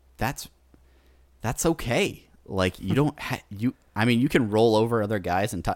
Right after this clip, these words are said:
Speaker 1: and knock 'em out, but if you can lay down a lot of color, especially at opportune times, it's really beneficial for your team.
Speaker 2: Yeah.
Speaker 1: Um,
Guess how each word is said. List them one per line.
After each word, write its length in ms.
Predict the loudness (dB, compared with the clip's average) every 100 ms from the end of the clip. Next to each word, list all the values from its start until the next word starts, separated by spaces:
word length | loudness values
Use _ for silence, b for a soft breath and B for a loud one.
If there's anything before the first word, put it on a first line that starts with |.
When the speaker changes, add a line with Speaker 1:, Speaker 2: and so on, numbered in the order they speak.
| -4
Speaker 1:
and 140 | -4
knock 220 | -2 -4
'em 100 | -4
out, 340 | -2 -4 -6 -4
but 280 | -2 -4 _ -8
if 180 | -8 -4
you 100 | -4
can 200 | -2 0
lay 160 | 0
down 220 | 0 0 0
a 60 |
lot 200 | 0 -2
of 80 | -2
color, 340 | -6 -4 -4
especially 640 | -4 -6 -4 -4 -4 -4 -2
at 140 | -4 _ _
opportune 480 | -6 -4 -6 -6 -6
times, 440 | -4 -2 -2 -4 -8 b b b b b
it's 260 | -6 -6
really 300 | -6 -2 -2
beneficial 500 | -2 -4 -4 -6 -6
for 120 | -8 -8
your 140 | -8
team. 340 | -6 -6 -6 -12 _ -8
Speaker 2:
Yeah. 200 | -8 -10 -18 -2
Speaker 1:
Um, 520 | 4 6 6 2 -2